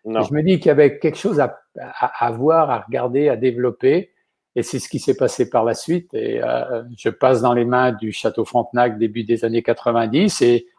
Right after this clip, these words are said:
Speaker 2: et j'y reste les, les vingt années, les vingt années après, oui.
Speaker 1: Vous êtes resté longtemps au Château Frontenac ?
Speaker 2: Ouais, une vingtaine d'années.
Speaker 1: Comment, là,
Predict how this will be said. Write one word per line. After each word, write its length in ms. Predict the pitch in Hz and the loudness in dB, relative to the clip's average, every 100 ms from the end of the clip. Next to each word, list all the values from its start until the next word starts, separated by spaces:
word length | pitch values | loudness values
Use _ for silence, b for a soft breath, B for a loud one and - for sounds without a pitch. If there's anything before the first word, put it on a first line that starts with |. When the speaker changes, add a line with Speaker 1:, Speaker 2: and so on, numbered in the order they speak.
| b - | b -2
Speaker 2:
et 140 | 104 | 0
j'y 160 | - 107 | 2 2
reste 320 | 127 120 - | 2 2 0
les, 260 | 110 110 | -2 -2
les 140 | 113 113 | 0 0
vingt 200 | 120 113 | 0 0
années, 200 | 117 117 113 | -2 -2 -4
les 220 | 110 107 | -4 -2
vingt 180 | 117 110 | -2 0
années 220 | 113 117 | 0 2
après, 400 | 120 - 107 107 113 | 0 -2 -14 -16 _
oui. 80 | 120 - | _ -4
Speaker 1:
Vous 60 | 123 | -2
êtes 100 | 113 | -2
resté 260 | 113 - | -4 -2
longtemps 380 | 113 107 127 123 | 0 2 4 2
au 40 | 113 | 2
Château 240 | 101 101 | -2 -6
Frontenac ? 320 | - - 120 | -10 -2 4
Speaker 2:
Ouais, 140 | 110 - - 123 | 4 2 -6 -4
une 120 | 117 | 0
vingtaine 320 | 127 123 123 | 0 2 2
d'années. 320 | 120 113 107 _ _ b b b b _ | 0 -2 -6 _ _ b b b b _
Speaker 1:
Comment, 380 | - 180 214 349 | 2 4 4 4
là, 220 | 170 220 | 6 8